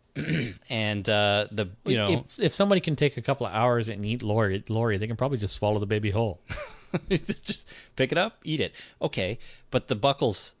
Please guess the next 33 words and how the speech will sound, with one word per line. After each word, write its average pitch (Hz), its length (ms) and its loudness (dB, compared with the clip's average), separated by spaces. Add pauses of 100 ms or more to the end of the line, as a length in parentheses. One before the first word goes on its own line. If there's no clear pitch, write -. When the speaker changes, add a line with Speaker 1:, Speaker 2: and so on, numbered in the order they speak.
(100)
Speaker 1:
are 104 140 -2
undone. 82 340 -6 (920)
Speaker 2:
That's 113 180 0
true. 90 300 -4 (280)
Speaker 1:
Zombies 120 460 2
wouldn't 123 320 0
undo 110 340 0
buckles 104 440 0
unless 117 500 2
you 107 300 2
factor 104 500 -4
in 101 300 -2 (400)
some 110 200 0
sort 107 260 0
of 95 460 -2
zombie 101 420 -4
parent 104 420 -4
residual 92 420 -4
memory, 90 540 -4 (360)
and 95 200 -4
the 90 80 -2
zombie 95 340 -2
opened 101 300 0
the 98 60 -4
buckles, 92 360 -4
took - 200 -12
the 98 100 -8
baby 92 320 -4
out 82 100 -8
before 90 280 -8
it 85 60 -6
ate 90 140 -4
it. - 80 -14